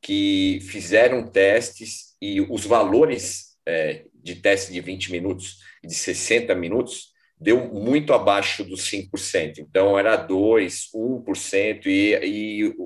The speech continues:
depois, quando você fazia isso, a aplicabilidade desses valores, ele não justificava tirar os cinco por cento, né? Eles jogaram isso, inclusive, num grupo que foi o grupo que criou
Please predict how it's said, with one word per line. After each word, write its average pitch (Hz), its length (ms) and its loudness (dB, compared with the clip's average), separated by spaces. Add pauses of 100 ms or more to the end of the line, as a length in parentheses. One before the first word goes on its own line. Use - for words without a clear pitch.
(180)
depois, 120 320 -2
quando 117 240 -2
você 113 300 -4
fazia 101 400 0
isso, 95 400 -2 (340)
a - 120 -2
aplicabilidade 92 1300 0
desses 90 380 -6
valores, 95 800 2 (300)
ele 104 200 -2
não 135 200 2
justificava 135 960 0
tirar 117 440 2
os 113 120 -2
cinco 117 320 -8
por 123 100 -6
cento, 90 560 -4
né? 90 220 -2
Eles 120 160 0
jogaram 147 420 2
isso, 151 220 -6
inclusive, 127 480 -4
num 151 180 0
grupo 127 540 -2 (640)
que 113 140 -8
foi 117 220 4
o 117 60 4
grupo 107 280 -2
que - 180 -20
criou 110 540 2